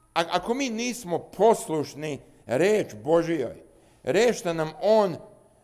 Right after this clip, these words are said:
a, daje, njegovu volju, ako idemo protiv te volje, mi moramo da znamo da mi kompletno idemo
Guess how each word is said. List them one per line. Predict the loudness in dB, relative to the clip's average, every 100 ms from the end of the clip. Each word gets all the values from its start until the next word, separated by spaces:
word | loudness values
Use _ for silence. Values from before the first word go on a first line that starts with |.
| _
a, | -2 -2
daje, | -2 2 4 4 2 -4 -8
njegovu | -6 0 2 6 6 4 -2
volju, | 4 6 6 2 -8 -16 -20 _ _ _ _ _ _ _ _
ako | -4 -2
idemo | -2 0 0 2 0
protiv | -2 -2 2 2 2 -2 0
te | 2 2
volje, | 2 0 0 -8 -16 -16 -6
mi | 0
moramo | 4 6 6 2
da | 0 0
znamo | 0 -2 0 -2 -6 -14 -20 _ _ _ _ _ -6
da | -2
mi | -2 -4 -4
kompletno | -2 -2 -4 -2 4 4 4 -2 -2 -2
idemo | -8 -2 0 0 2 0 0